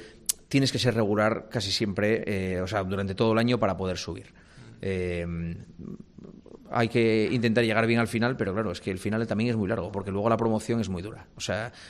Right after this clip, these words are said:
una cosa es subir, eh, directo y otra cosa es luego jugar la promoción.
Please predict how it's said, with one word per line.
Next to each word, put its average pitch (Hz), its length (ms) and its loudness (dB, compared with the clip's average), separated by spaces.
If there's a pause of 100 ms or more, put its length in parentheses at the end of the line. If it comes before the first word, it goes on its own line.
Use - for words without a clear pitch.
(140)
una 120 140 4
cosa 120 180 2
es 110 80 0
subir, 104 360 0 (160)
eh, 95 380 -2
directo 123 460 0
y 107 80 0
otra 104 140 2
cosa 101 180 -2
es 90 60 -4
luego 90 180 0
jugar 90 240 -2
la 87 100 -2
promoción. 90 560 -4